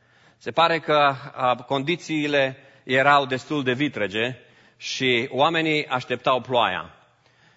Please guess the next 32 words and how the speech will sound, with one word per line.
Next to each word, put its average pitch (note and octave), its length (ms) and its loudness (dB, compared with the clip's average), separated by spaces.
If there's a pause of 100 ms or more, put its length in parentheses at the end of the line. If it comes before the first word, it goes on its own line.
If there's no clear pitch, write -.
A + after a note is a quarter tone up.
Titlul E3+ 280 -2
predicii G3 340 0
mele F#3 180 0
din E3 160 -2
această D#3 420 -2
dimineață E3 460 0
este D3+ 240 -2
În C#3 160 0
așteptarea C#3+ 680 0
ploii, G2+ 680 -4
în A#2 140 -4
așteptarea A#2 560 -2
ploii. A2+ 480 -4 (340)
Și - 140 -20
noi C3 220 -2
de B2+ 120 -2
aici, B2+ 220 -2
din B2 140 -6
California, B2 480 -4
știm B2+ 240 -10
ce A2 140 -10
înseamnă G#2+ 340 -6
să G2+ 120 -10
aștepți - 480 -10
ploaia. F#2 440 -4
Uite, G2 160 -10
a-, G2+ 200 -2
astăzi G2+ 280 -6
chiar A2+ 180 -2
a G2 40 -2
venit G2 300 -8
ploaia. G#2 400 -2